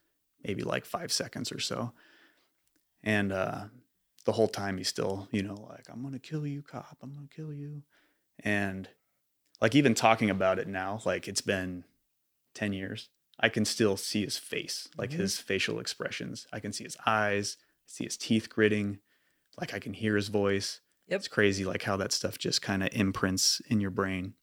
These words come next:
Speaker 2: It's there.
Speaker 1: Yeah.
Speaker 2: It's in your garbage can. We call it the psychological garbage can.
Speaker 1: <laughs> Yeah. Um, so that wasn't,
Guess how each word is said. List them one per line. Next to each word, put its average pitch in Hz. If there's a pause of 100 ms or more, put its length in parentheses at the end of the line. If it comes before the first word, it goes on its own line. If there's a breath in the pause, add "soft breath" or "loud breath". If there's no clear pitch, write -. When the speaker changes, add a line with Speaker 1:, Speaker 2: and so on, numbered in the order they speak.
Speaker 2:
It's -
there. 185 (180)
Speaker 1:
Yeah. 95 (300)
Speaker 2:
It's -
in 202
your 190
garbage 185
can. 139
We 147
call 151
it -
the -
psychological 143
garbage 123
can. 113
Speaker 1:
<laughs> 120 (800 loud breath)
Yeah. 107
Um, 95 (640)
so 117
that 139
wasn't, 117